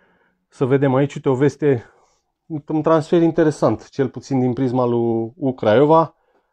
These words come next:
Gabi Iancu a semnat cu U Craiova o mie nouă sute patruzeci și opt. Gabi Iancu, un jucător care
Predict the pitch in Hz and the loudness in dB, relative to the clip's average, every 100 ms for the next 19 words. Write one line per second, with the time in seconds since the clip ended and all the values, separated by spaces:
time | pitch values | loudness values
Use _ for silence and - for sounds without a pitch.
0 | _ 120 147 135 131 160 156 147 147 147 | _ -2 0 2 2 2 0 -2 0 0
1 | 151 - 135 135 - _ 139 131 127 131 | 0 -2 -6 -6 -8 _ -10 -4 0 2
2 | 139 131 131 139 131 127 - - 113 123 | 2 0 0 0 0 -2 -6 -10 -2 -2
3 | 120 110 113 - 113 - _ _ _ _ | 0 -2 -2 -2 -4 -6 _ _ _ _
4 | _ _ _ _ _ _ _ _ _ _ | _ _ _ _ _ _ _ _ _ _
5 | _ _ _ _ _ _ _ _ 160 240 | _ _ _ _ _ _ _ _ 0 0
6 | 190 226 262 - 214 208 180 190 185 226 | 2 2 0 0 0 2 0 -2 0 0
7 | 214 196 185 165 | 2 2 2 -2